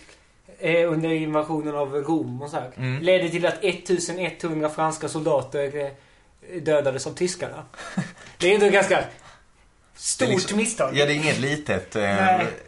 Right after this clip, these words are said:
Speaker 2: litet klant, utan det är verkligen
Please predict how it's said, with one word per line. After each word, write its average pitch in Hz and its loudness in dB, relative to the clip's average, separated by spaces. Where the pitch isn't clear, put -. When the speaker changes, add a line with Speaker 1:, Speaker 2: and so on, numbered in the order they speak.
Speaker 2:
litet 113 -6
klant, 110 -2
utan 104 -6
det 101 -2
är 101 0
verkligen 92 -2